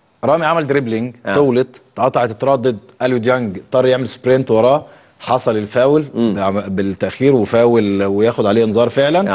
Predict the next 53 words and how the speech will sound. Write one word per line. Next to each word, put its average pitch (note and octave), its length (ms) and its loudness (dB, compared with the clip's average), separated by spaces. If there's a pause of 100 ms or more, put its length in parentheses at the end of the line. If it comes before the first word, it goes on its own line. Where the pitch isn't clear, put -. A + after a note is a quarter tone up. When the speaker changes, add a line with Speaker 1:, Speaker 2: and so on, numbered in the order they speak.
Speaker 2:
آه. A#2+ 60 -4 (180)
Speaker 1:
بس C#3 340 0
مش B2+ 240 -12
كارت B2+ 260 0
احمر A#2+ 300 -2
لان G2+ 300 -2
عبد G2 200 0
المنعم B2 280 0
كان G#2 240 0
لحق A#2 160 2
Speaker 2:
مظبوط. G#2 140 2
Speaker 1:
الراجل F#3 260 4
Speaker 2:
آه. A#2+ 40 0
Speaker 1:
وهيغطي. G2+ 540 -2 (200)
Speaker 2:
آه. G2 180 -2
Speaker 1:
حصلت C#3+ 420 0
الضربه C3+ 300 0
الحره، A#2 240 0
هي B2+ 220 4
مش C3 240 -2
جاتش D3+ 420 -2
من C3 240 0
نتيجه D3+ 360 0
استحواذ D3 440 0
من D3 60 0
نادي C#3 140 0
اسماعيلي، D#3 380 0 (240)
هي G#2 100 -4
جت C3 160 2 (100)
من G2+ 180 -4
خطا C#3 300 -2
فني A2+ 460 -2
Speaker 2:
أيوة. G2+ 240 0
Speaker 1:
من G#2 100 -2 (320)
Speaker 2:
مم. G2 220 -2
Speaker 1:
النادي G#2 240 2
الاهلي. G2 360 0
Speaker 2:
آه. F2+ 140 -2 (220)
Speaker 1:
تمام. A2 320 -2 (140)
Speaker 2:
مم. F#2+ 160 0 (680)
قلت G3+ 300 2
الفرص C#3+ 360 0
في - 60 -20
الشوط A#2+ 200 -10
الثاني B2 280 0
للاهلي، A#2 540 -2
Speaker 1:
قل- A2+ 60 -10
Speaker 2:
باستثناء B2 460 0
يمكن E3+ 260 0
كره D#3+ 180 2
اللي D#3 120 2
في C#3+ 80 -2
العارضه G#2 480 -2